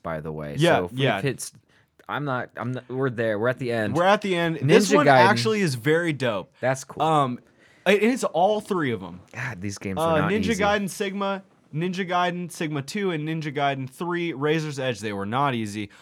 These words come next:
Speaker 2: All Xbox exclusives, or were they Xbox and PlayStation two
Speaker 1: They
Speaker 2: as
Speaker 1: were,
Speaker 2: well?
Speaker 1: you could play 'em on PlayStation.
Speaker 2: Okay,
Speaker 1: Oh,
Speaker 2: okay.
Speaker 1: yeah.
Speaker 2: Uh, so Xbox and PlayStation two. I, for a second, I thought, uh, Ninja Gaiden went Xbox only, but that might be
Speaker 1: It
Speaker 2: more
Speaker 1: might have been
Speaker 2: recently.
Speaker 1: later, yeah,
Speaker 2: Yeah.
Speaker 1: but I know that, I know for a fact that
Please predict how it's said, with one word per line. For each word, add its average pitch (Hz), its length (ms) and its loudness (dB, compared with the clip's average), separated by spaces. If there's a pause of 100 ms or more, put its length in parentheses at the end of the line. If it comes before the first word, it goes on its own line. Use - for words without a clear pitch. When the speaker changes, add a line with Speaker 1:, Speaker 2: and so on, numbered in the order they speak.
(120)
Speaker 2:
All 165 200 8
Xbox 180 500 2
exclusives, 185 640 -4
or 156 240 0
were 196 160 0
they 196 120 0
Xbox 196 400 0
and 190 100 -8
PlayStation 196 460 -6
two 196 280 -4 (160)
Speaker 1:
They 123 100 0
Speaker 2:
as 165 100 4
Speaker 1:
were, 196 40 0
Speaker 2:
well? 196 280 4
Speaker 1:
you 165 120 -2
could 214 100 -4
play 202 120 -2
'em 190 100 0
on 143 120 2
PlayStation. 110 640 -4
Speaker 2:
Okay, 131 280 0
Speaker 1:
Oh, 139 140 2
Speaker 2:
okay. 147 100 2
Speaker 1:
yeah. 80 180 -2 (300)
Speaker 2:
Uh, 170 200 4
so 175 200 0
Xbox 190 480 0
and 180 80 -10
PlayStation 160 440 -4
two. 151 300 -2
I, 131 80 -4
for 151 180 -6
a 156 40 -4
second, 175 300 -6
I 120 80 -2
thought, 120 300 -2
uh, 110 100 -4 (360)
Ninja 127 260 -6
Gaiden 135 280 -2
went 139 180 -6
Xbox 147 400 -6
only, 147 240 -4
but 131 140 -8
that 113 160 -4
might 95 180 -8
be - 60 -6
Speaker 1:
It 139 60 0
Speaker 2:
more - 20 0
Speaker 1:
might 170 160 4
have 175 80 0
been 180 100 0
Speaker 2:
recently. 143 280 2
Speaker 1:
later, 170 440 0
yeah, 131 320 2
Speaker 2:
Yeah. 120 60 2
Speaker 1:
but 120 200 0
I 117 80 2
know 147 140 0
that, 135 240 2 (160)
I 123 80 0
know 135 260 2
for 127 200 -2
a 104 40 -4
fact 113 360 -4
that 107 180 -8